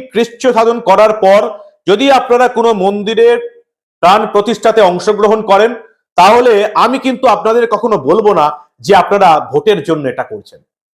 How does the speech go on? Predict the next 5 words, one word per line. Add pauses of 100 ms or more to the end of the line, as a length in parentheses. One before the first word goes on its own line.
(1200)
প্রধানমন্ত্রী
নরেন্দ্র
মোদী (600)
একবারও (160)
ভোট,